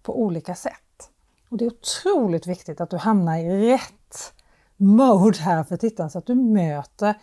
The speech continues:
din tittare i den kontexten där han eller hon är. För jag tänker så här, ska du få din organiska marknadsföring att fungera på Facebook så behöver du ha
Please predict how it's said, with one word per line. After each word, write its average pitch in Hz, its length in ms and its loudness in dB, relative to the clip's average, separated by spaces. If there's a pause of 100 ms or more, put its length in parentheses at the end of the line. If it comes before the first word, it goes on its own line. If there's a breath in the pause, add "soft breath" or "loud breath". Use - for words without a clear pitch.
(480 soft breath)
din 214 180 2
tittare 165 800 -4
i 240 120 -4
den 170 240 -2
kontexten 190 600 -8
där 214 100 -2
han 160 340 -8
eller 214 240 -4
hon 180 340 -8 (320)
är. 202 180 -12 (1700)
För 247 100 0
jag 233 60 2
tänker 247 220 2
så 190 100 0
här, 165 100 2
ska 240 140 0
du 285 100 2
få 262 200 2
din 202 160 2
organiska 175 520 -2
marknadsföring 160 560 -6
att 151 80 -12
fungera 160 360 -6
på 170 100 -10
Facebook - 460 -8 (300 loud breath)
så - 120 -2
behöver 214 440 0
du 196 140 -2
ha 170 240 -2